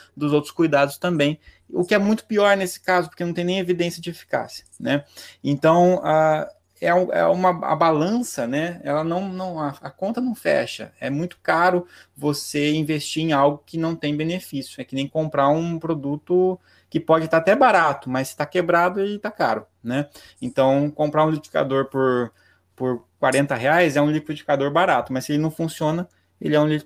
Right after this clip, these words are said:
liquidificador caro, né? Então, é a mesma coisa aqui pensando em medicamentos que não funcionam. Sobre a sua pergunta, quais medicamentos, é, se demonstraram, demonstraram eficácia?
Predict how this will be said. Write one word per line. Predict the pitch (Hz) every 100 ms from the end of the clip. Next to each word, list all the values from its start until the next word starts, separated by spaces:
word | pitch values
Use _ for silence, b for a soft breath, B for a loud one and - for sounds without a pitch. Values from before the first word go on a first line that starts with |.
| -
liquidificador | 139 139 147 143 147 135 151
caro, | 170 120 - _
né? | - 127 147 B -
Então, | 147
é |
a | 143
mesma | 147 165
coisa | 160 - 139 143 160 147
aqui | 135 - 143
pensando | 151 147 151
em |
medicamentos | 151 143 - 143 139 -
que |
não | 151 147
funcionam. | - 175 175 - 110 - B B B
Sobre | - 180
a | 180
sua | 190
pergunta, | 190 180 143 185 185 -
quais | - 170 185 196 - - - - -
medicamentos, | 147 135 - 135 127 135 139 120 - -
é, | 127
se | 117 -
demonstraram, | 127 131 123 - 127 123 123
demonstraram | 120 120 127 120
eficácia? | - 120 170 160 - -